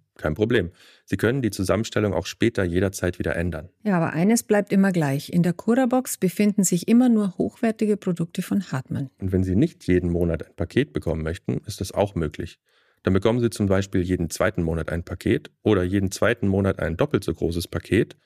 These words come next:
Speaker 1: Oder, oder, oder.
Speaker 2: Ja, wenn Sie auch gerne die Cura-Box kostenfrei erhalten möchten, müssen Sie einfach nur online einen Antrag stellen.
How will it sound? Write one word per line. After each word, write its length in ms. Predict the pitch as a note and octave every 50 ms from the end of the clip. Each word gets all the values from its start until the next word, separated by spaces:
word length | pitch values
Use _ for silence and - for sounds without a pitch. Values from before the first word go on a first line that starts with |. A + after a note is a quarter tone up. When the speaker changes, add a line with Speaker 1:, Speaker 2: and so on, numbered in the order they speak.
| _ _ _ _ _ _ _ _ _ _
Speaker 1:
Oder, 340 | - C3 C#3+ C#3+ A#2 - -
oder, 340 | G#2+ G#2 G2+ F#2+ E2+ -
oder. 260 | - F2+ E2 E2 - - - -
Speaker 2:
Ja, 260 | - G#3+ G3+ G3 G3 F#3
wenn 160 | F#3+ G3 F#3+
Sie 140 | F#3+ G3+ -
auch 140 | F#3 -
gerne 240 | - F#3+ G3 G3 F#3
die 80 | F3 F#3+
Cura-Box 600 | - - G#3+ G3+ G3 F#3 F3 F#3 F3 - - -
kostenfrei 560 | - D#4 E4 - - A3+ E3+ - D#3 D#3 E3
erhalten 460 | D#3+ D#3 D#3 D#3+ D3+ C#3 - D#3 D3+
möchten, 380 | D3+ D3 D3 - - - A3 A3+
müssen 240 | G#3+ G3+ - A3 G#3
Sie 100 | G#3+ -
einfach 380 | - F#3 G3+ G3 - A3+ -
nur 260 | G3+ G3+ G3+ - -
online 420 | - F3 G#3 A3 G#3+ G3+ G3 F#3+ -
einen 160 | - D#3+ D3
Antrag 360 | - C#3+ E3+ - F3+ D3+ -
stellen. 320 | - - C#3 C3 B2 B2